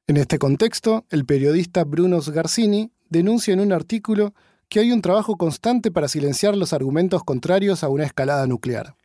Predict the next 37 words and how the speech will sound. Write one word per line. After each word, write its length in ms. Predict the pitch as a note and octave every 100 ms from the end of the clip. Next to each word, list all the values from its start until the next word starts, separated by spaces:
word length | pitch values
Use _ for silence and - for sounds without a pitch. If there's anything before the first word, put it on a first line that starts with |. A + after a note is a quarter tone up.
| _
En 120 | D#3+
vez 160 | D#3+ D#3
de 200 | D#3 F3
ello, 320 | G3+ A#3 A3 _ _ _
se 140 | -
trata 240 | D#3+ A3+ A3+
de 80 | F#3+
justificar 580 | E3 - C#3+ D3 G#3
una 160 | G3+ E3+
mayor 300 | D3 C#3 E3+
escalada, 600 | D3+ - C3+ B2 A2+ - _ _ _
sostiene 360 | D3 C3+ D#3
el 80 | D3+
periodista, 680 | C#3+ C#3 D3+ G3 - G#3+ -
constatando 600 | - C#3+ D#3+ C#3+ G3 F#3
que 80 | D#3+
Estados 340 | C#3 G#3 F3+
Unidos 480 | F3 F#3+ A#3 A#3 - _ _ _ _
ya 120 | A3+
está 200 | A3 B3
en 80 | B3
conversaciones 600 | G#3 F3 D3 D#3+ G3 F#3
con 160 | E3+ D3
Polonia 420 | D3 F3 F#3+ F3
y 100 | C#3+
Australia, 640 | B2+ - F#3 G#3+ A3+ A3 _ _ _
por 120 | C3+
ejemplo, 480 | B2 D#3+ F3+ G3 A#3+ _ _ _
para 180 | - F#3
ubicar 320 | F#3+ F#3 A3+
bombas 300 | G#3+ A3+ G3+
nucleares 400 | E3+ E3 G#3+ G#3
cerca 260 | F#3 F#3 F3+
de 80 | D#3+
sus 180 | -
dos 160 | D3+ E3
rivales, 560 | D#3+ C3+ A2+ A2 -